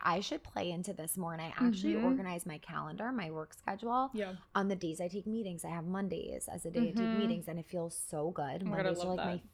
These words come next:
Speaker 1: favorite day ever.
Speaker 2: Yeah.
Speaker 1: Literally. After Monday, I'm like, "It could be the weekend now."
Speaker 2: Yeah,
Speaker 1: Monday's over.
Speaker 2: yeah,
Speaker 1: I'm
Speaker 2: yeah,
Speaker 1: obsessed
Speaker 2: yeah.
Speaker 1: with Mondays. I could do, like, a week's work, work in Monday. And then Tuesdays, I connect, like, one-on-one.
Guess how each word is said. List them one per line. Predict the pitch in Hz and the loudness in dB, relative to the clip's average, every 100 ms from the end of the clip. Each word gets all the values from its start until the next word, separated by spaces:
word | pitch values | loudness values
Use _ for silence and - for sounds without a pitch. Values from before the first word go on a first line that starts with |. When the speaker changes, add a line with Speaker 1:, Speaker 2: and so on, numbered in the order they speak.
| - | -6
Speaker 1:
favorite | 151 151 170 | -4 -2 -2
day | 175 151 | -2 -2
ever. | 156 226 | 0 2
Speaker 2:
Yeah. | 165 175 214 - _ | 2 0 -2 -12 _
Speaker 1:
Literally. | 185 190 165 139 107 180 - - | 4 6 6 4 0 -4 -2 4
After | 226 226 302 | 4 6 4
Monday, | 240 202 | 4 4
I'm | 220 | 4
like, | 214 | 2
"It | 208 | 0
could | 208 | 0
be | 196 | 0
the | 185 | 2
weekend | 165 160 151 | 2 0 2
now." | 254 | 4
Speaker 2:
Yeah, | 220 202 | 6 8
Speaker 1:
Monday's | 196 202 | 10 10
over. | 185 165 | 8 8
Speaker 2:
yeah, | 185 | 8
Speaker 1:
I'm | 190 | 8
Speaker 2:
yeah, | |
Speaker 1:
obsessed | 170 - 185 208 | 4 10 10 10
Speaker 2:
yeah. | |
Speaker 1:
with | 190 | 2
Mondays. | 175 170 151 160 | 2 2 2 0
I | 151 | 0
could | 180 | 0
do, | 180 | 4
like, | 190 196 | 4 6
a | 196 | 4
week's | 170 185 - | 4 -2 -2
work, | 165 156 - - - - | 0 0 -4 -18 -16 2
work | 185 156 | 4 4
in | 165 | 2
Monday. | 165 151 - 175 214 - - - - | 2 2 2 2 2 -4 -12 -14 2
And | 202 | 4
then | 185 185 | 6 4
Tuesdays, | - 202 190 190 196 196 196 214 - - | 0 0 0 0 2 4 2 2 0 2
I | 180 170 165 170 | 6 8 6 4
connect, | - 190 156 160 175 | 0 -2 -2 -4 -4
like, | 170 | -2
one-on-one. | 170 160 160 156 151 226 | 0 0 -2 -2 -2 -2